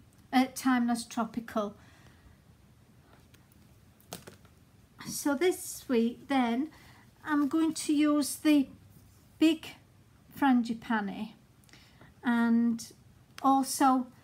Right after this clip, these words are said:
these leaves, which I didn't use before because I used this and the palm trees on the, on the last week's one. Now we get start, we'll get started. I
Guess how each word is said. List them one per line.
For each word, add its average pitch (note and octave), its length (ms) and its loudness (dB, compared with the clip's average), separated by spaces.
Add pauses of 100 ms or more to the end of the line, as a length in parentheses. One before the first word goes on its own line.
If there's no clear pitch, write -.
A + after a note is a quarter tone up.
(300)
these C4 420 4
leaves, A3+ 680 -2
which B3 300 -8
I B3+ 60 2
didn't B3 300 0
use A3+ 220 0
before A3+ 420 -2
because A3+ 360 -4
I C4 60 2
used B3 380 0
this C#4 380 -2 (100)
and B3 160 2
the A#3+ 80 0
palm B3 520 2
trees G#3+ 720 -6 (680)
on A3 440 -2 (320)
the, G#3+ 100 -8 (240)
on A3 340 -4
the A3 120 -2
last G#3 500 -6
week's G3 480 -4
one. G3 260 -4 (1700)
Now C#4+ 220 6
we C#4+ 80 4
get - 320 -6
start, - 500 -4 (580)
we'll B3+ 140 2
get C4+ 300 -4
started. C4+ 840 -6 (600)
I C#4 460 2